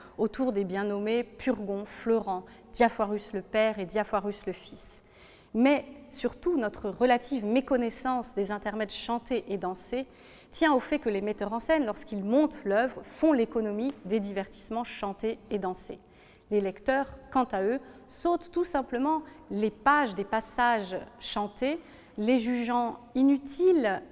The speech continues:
superflus, voire incompréhensibles. Or, ce que nous vous proposons précisément, c'est d'inverser la perspective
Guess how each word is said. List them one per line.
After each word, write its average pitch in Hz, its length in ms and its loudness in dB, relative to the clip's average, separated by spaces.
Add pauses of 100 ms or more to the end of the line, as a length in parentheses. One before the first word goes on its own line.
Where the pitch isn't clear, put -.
(140)
superflus, 262 800 -2
voire 220 400 0 (100)
incompréhensibles. 233 840 -2 (420)
Or, 254 160 6
ce - 200 0
que 349 120 2
nous 320 140 6
vous 285 160 2
proposons 262 480 -2
précisément, 226 680 -2
c'est 180 300 -6
d'inverser 269 480 4
la 233 140 0
perspective 190 760 -8